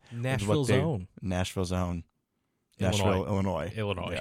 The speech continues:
Speaker 1: Yeah. <laughs> Can't believe I just said that. I must be really feeling good after this Packers win. I just said
Speaker 2: Proud
Speaker 1: one
Speaker 2: of you,
Speaker 1: your,
Speaker 2: bud.
Speaker 1: one of your owns, and it was Royce Newman,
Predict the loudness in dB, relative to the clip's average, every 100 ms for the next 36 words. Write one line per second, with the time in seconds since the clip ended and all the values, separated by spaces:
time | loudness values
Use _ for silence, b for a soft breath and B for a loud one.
0 | -4 -4 -6 -20 _ _ _ _ _ -20
1 | -20 _ -12 -8 -6 -6 -4 -4 -2 -2
2 | -2 -2 0 0 0 -2 -4 -4 -6 -10
3 | -2 -2 -2 -4 -6 -6 -8 -10 _ -18
4 | -14 -10 -6 -4 -4 -2 0 2 0 0
5 | 0 2 0 2 0 2 0 0 -4 -6
6 | -12 B B B _ -4 -4 -4 -6 -8
7 | -10 -6 -4 -4 -4 -6 -8 -10